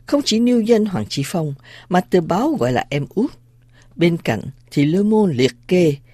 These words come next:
ông Chu Vĩnh Khang, Alex Shaw, sinh viên hai mươi bốn tuổi. Cao niên hơn thì có ông Benny Tai, năm mươi tuổi, giáo sư luật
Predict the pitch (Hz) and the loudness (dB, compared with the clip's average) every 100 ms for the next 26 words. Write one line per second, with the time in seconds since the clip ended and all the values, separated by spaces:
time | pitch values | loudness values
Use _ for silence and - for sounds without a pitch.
0 | - - _ - 156 131 131 - 202 170 | -20 -20 _ -4 -2 -2 -6 -2 0 2
1 | 127 113 - 202 151 123 - _ _ _ | 0 -4 -4 -4 -2 -4 -12 _ _ _
2 | - 151 110 113 - - 131 98 - - | -4 -2 0 -2 -6 -4 -4 -4 -8 -18
3 | - - 175 165 170 156 151 190 143 117 | -6 -2 0 2 2 2 0 -2 -2 -2
4 | 117 185 - 107 120 - _ _ _ _ | -2 -4 -4 -4 -4 -8 _ _ _ _
5 | - _ _ - 151 160 156 165 170 165 | -20 _ _ 0 2 2 2 2 4 4
6 | 160 147 - - - 170 165 - 277 - | 4 0 -12 -20 -2 0 2 2 0 2
7 | 190 175 160 - - 139 156 147 143 139 | 0 0 -2 -10 -4 2 2 2 -2 -4
8 | 135 139 120 127 _ _ _ - 175 143 | -2 0 -2 -6 _ _ _ 0 0 2
9 | 127 - 113 113 214 _ - - 143 208 | -2 -4 -4 -4 -6 _ -20 -8 0 0
10 | 311 240 202 143 120 | 2 4 4 4 2